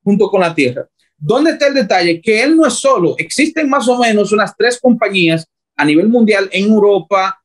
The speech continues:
Eh, hay una creo que, eh, de Asia, pero sé que en Europa y Estados Unidos hay varias ya, unas dos o tres junto con él. Y él es el líder, que todas van a hacer este trabajo, o sea, él no va a ser solo,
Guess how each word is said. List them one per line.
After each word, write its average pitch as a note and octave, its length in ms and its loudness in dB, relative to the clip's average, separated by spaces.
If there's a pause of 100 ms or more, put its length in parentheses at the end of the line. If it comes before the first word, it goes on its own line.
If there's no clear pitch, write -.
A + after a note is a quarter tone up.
(160)
Eh, E3 140 2
hay F3+ 100 0
una A3 160 0
creo G3 240 -2
que, F#3+ 400 0
eh, E3+ 320 -2
de F#3 140 0
Asia, F3+ 400 0
pero D#3+ 360 0
sé G#3 200 -6
que B3 80 0
en A#3 60 0
Europa A3+ 280 0
y B3 60 2
Estados G#3+ 320 -2
Unidos G3+ 320 0
hay G#3 80 2
varias F3 280 0
ya, D3+ 220 -2 (140)
unas G3+ 260 0
dos G#3 200 0
o E3+ 100 0
tres D#3+ 280 -4
junto F3+ 280 0
con E3 160 2
él. C3+ 200 -2 (320)
Y F3+ 120 2
él A#3 100 2
es C4 160 -2
el A3 100 -2
líder, G#3 420 0 (380)
que G#3+ 140 -4
todas C4 540 0
van A#3 320 -2
a A#3 80 -6
hacer A3+ 240 -2
este A3+ 240 -4
trabajo, G3 340 0
o - 20 -6
sea, F3 160 -2
él F3+ 80 -2
no A#3 100 -4
va A3+ 40 0
a G#3+ 40 -4
ser G#3 180 -4
solo, D3 420 0